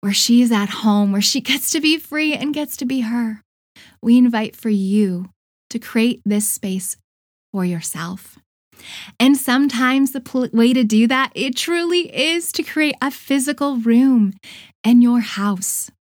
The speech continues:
Lisa is now seeing an image of a bench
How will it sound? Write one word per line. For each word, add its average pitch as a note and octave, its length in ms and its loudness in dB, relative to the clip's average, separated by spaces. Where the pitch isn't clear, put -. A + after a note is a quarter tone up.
Lisa A#3+ 360 4
is A#3 180 2
now G#3 220 2
seeing G#3 280 2
an G3 100 2
image G3+ 440 2
of F3+ 240 -2
a G3+ 100 2
bench G#3+ 680 -2